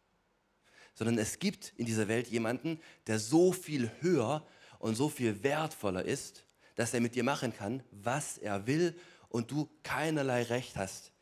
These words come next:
um ihm zu widersprechen. Weil zwei Geschichten, äh, nicht genug sind und man in der Predigt immer drei haben muss, das ist eine Regel,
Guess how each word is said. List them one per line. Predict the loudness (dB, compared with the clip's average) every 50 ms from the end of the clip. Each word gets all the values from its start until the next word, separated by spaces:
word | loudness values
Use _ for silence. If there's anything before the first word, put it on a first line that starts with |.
| _ -20 -20 -8 _
um | 2 2 2 2 2 -2 -10 -20 -20 _ _
ihm | -4 -2 -2
zu | -2 -2 -4 -2
widersprechen. | -2 -2 -2 -2 -6 -8 -10 -10 -10 -12 -16 -18 _ _ _ _ _ _ _ _ _ _ _ _ _ _ _ _ _ _ _ _ _ _ _ _ _ _ _ _ _ _ _ _ _ _ -20 -20 _ _ _ _ _ _ _ _ _ _ _ _ _ _ _ _ _ _ _ _ _ _ _ _ _ _ _ _ -20 -20 _ _ _ _ _ _ _ _ _ _ _ _ _ _ _ _ _ _ _ _ _ _ _ _ _ _ _ _
Weil | 2 4 4 4 4 4 4 4 4 6 4 4 2 0
zwei | 0 2 4 4
Geschichten, | 4 2 2 0 -2 0 0 -2 -2 -2 -4 -10 -20 _ _ -20 -20 -20 -20 _ _ _
äh, | -2 0 2 2 0 0 -2 -6 -10 -18 -14 _
nicht | -6 -4 -4 -4 -4
genug | -2 -2 -2 -2 -2
sind | -2 -2 -2 -2 -4
und | -6 -6 -4
man | -2 -2 -2 -2 -4 -6 -8 -8
in | -6 -4 -2 0
der | 0 0 0
Predigt | 0 0 -2 -2 0 -2
immer | -2 -2
drei | 0 0 0 0 2
haben | 0 -2 -2 -2
muss, | -4 -4 -6 -10 -14 _ _ _ -20 _
das | -8 -8 -8 -8
ist | -10 -4 -2
eine | -2 2 4
Regel, | 4 4 4 4 2 0